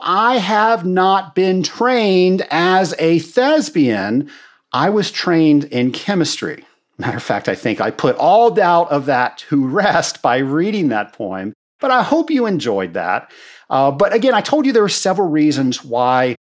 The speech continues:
I read The Raven. Uh, I just listed a couple, but also John Zabrita,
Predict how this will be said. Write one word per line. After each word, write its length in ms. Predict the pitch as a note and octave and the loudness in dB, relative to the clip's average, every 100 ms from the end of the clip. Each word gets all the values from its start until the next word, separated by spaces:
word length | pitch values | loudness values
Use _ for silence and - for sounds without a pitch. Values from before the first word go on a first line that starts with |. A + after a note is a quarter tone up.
| _ - | _ -4
I 180 | C#3 D#3 | 0 2
read 300 | D3+ C3+ B2+ | 2 2 0
The 100 | B2+ | -2
Raven. 460 | A2+ G2 D#2 - - _ - | -2 -2 -4 -14 -20 _ -6
Uh, 60 | A#2 | -2
I 160 | A#2+ | 0
just 200 | C3 F3+ | 0 0
listed 340 | D#3 F#3+ - A3+ | 0 -2 -2 -6
a 40 | |
couple, 540 | - E3+ D#3 D#3+ D#3+ - _ _ - | -6 -6 -2 -2 -2 -8 _ _ -2
but 380 | D#3 D3 - _ F3+ | 2 2 -2 _ 0
also 640 | C4 D#4 - D3 C#3+ A#3+ | 2 2 2 2 2 0
John 500 | B2+ - D3+ F3+ A#3+ | -6 -2 2 2 0
Zabrita, 580 | C#4+ G3+ E3 C#3+ D#3+ | -2 0 2 2 2